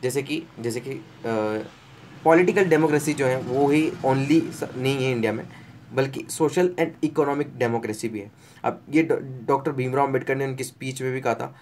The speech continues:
कॉन्स्टिट्यूएंट असेंबली में कि इंडिया में जो है वो, इसका एसेंस बता देता हूँ मैं बस आपको, अगर आपको पढ़नी तो प्लीज़ पढ़ें, ठीक है। तो अब पॉलिटिकल डेमोक्रेसी जो है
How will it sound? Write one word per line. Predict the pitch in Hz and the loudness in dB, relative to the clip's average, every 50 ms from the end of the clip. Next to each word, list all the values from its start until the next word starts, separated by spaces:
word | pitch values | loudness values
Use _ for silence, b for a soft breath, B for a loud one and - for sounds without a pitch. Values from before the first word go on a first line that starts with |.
| B B B B B _ - | B B B B B _ -4
कॉन्स्टिट्यूएंट | 131 127 131 131 139 - - 135 127 120 | -4 -2 -2 -4 -6 -4 -2 -2 -2 -2
असेंबली | 123 - 123 120 117 117 123 | -2 0 0 0 0 -2 -2
में | 123 127 127 127 | -2 -2 -4 -4
कि | 139 139 143 - - - | -6 -8 -8 -8 -8 -8
इंडिया | 127 127 127 143 151 151 | -6 -4 0 2 2 2
में | 156 151 143 | 2 0 0
जो | 135 127 | 2 2
है | 120 127 | 2 2
वो, | 131 135 139 139 131 - B B B B | 2 0 0 -2 -2 -4 B B B B
इसका | - 131 - 160 | -12 -4 -2 0
एसेंस | 139 131 131 139 135 127 | 0 0 -2 -4 -4 -4
बता | 127 113 117 110 | -2 -2 0 0
देता | 107 107 120 | 0 0 0
हूँ | 123 127 | 0 0
मैं | 123 120 | 0 -2
बस | 120 117 | -2 -2
आपको, | 117 110 107 - - 87 - b b b b b b b | -2 -4 -4 -4 -8 -10 -10 b b b b b b b
अगर | - 127 127 127 123 | -2 0 2 2 2
आपको | 120 120 - | 0 -2 -2
पढ़नी | 117 131 120 123 135 | -4 -4 -2 -2 -2
तो | 147 160 | -4 -4
प्लीज़ | - 127 123 120 123 | -4 -6 -8 -6 -4
पढ़ें, | 107 101 101 98 - b b b b b | -6 -6 -6 -8 -12 b b b b b
ठीक | - 127 - | -16 -14 -14
है। | - 139 - b b b b b b b b b b _ | -16 -18 -20 b b b b b b b b b b _
तो | - 151 - - - 131 | -4 -4 -4 -2 -2 -4
अब | 131 135 | -2 0
पॉलिटिकल | - 135 135 139 156 156 156 147 | 2 2 2 2 2 0 -2 0
डेमोक्रेसी | 131 135 131 139 139 127 - 143 139 139 160 156 147 - - | 0 0 0 0 0 0 0 0 0 0 0 -2 -2 -4 -4
जो | - 131 127 | -4 -2 0
है | 131 135 139 - | 0 -2 -2 -6